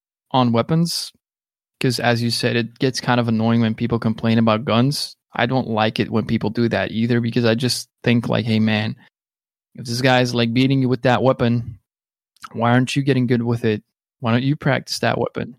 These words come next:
You know, if he can beat you with it, that doesn't mean the gun is overpowered only to you.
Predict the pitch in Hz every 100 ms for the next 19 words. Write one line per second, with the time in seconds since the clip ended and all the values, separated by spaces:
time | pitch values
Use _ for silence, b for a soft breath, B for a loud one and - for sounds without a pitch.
0 | _ - 139 143 170 - - 139 143 165
1 | 160 151 175 156 143 175 143 135 - _
2 | _ _ _ _ _ - 131 170 160 165
3 | 151 135 151 156 147 139 - 143 143 127
4 | 113 143 160 135 - 117 139 147